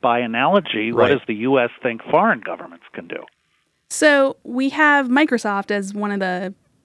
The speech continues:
Speaker 3: people arguing in this case. What are they gonna argue before the justices about the reach of the government here?
Speaker 1: Well, a-, as you know, this is really a fight about whether the government can order Microsoft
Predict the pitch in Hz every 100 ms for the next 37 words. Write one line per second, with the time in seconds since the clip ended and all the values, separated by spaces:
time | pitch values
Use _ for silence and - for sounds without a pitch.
0 | _ - 233 202 202 202 196 190 185 180
1 | - 208 202 220 233 320 359 247 220 220
2 | 220 208 - 185 202 196 - 185 185 175
3 | 170 196 - - 190 196 190 226 180 196
4 | 190 - - - 190 180 185 185 - 202
5 | 190 - - - - - _ _ _ _
6 | _ _ _ _ - 196 117 _ _ -
7 | 165 - 170 160 226 208 151 180 214 165
8 | 175 180 170 - - - 151 135 123 -
9 | 120 113 113 107 117 123 123 123 117 -
10 | _ - - _ _ - 117 135 139 147
11 | 127 110 107 - - - 117 - - 131
12 | 143 131 120 117 _ - 113 135 - 135
13 | - 104 92 92 _